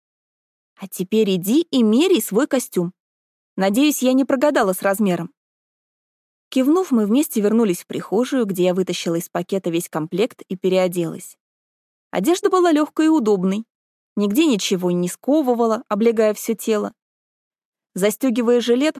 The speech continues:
повернулась к напольному зеркалу и покрутилась вокруг себя, рассматривая каждый изгиб. Смотрелась очень даже хорошо. А за время восстановления скинула несколько килограмм, что очень плохо. Ведь я и до этого весила не так много.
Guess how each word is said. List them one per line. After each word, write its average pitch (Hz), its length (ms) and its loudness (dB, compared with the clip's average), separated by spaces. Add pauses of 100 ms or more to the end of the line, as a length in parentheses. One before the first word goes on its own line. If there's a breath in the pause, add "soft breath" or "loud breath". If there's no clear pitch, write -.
повернулась 208 540 0
к - 80 -20
напольному 185 520 0
зеркалу 175 540 -2
и 180 140 -4
покрутилась 262 640 0
вокруг 175 300 -4
себя, 180 320 -2
рассматривая 180 640 -2
каждый 180 420 -2
изгиб. 165 380 -8 (760)
Смотрелась 190 640 0
очень - 280 -6
даже 151 220 -6
хорошо. - 480 -8 (760)
А 208 100 -4
за 277 140 2
время 330 280 4
восстановления 269 840 2
скинула 247 600 0
несколько 233 580 -2
килограмм, 220 600 0 (460)
что - 240 -4
очень 254 280 0
плохо. 196 520 -2 (760)
Ведь - 260 -6
я 180 180 2
и 185 80 2
до 196 100 2
этого 214 400 2
весила 208 400 0
не 202 160 0
так 202 220 -4
много. 208 440 0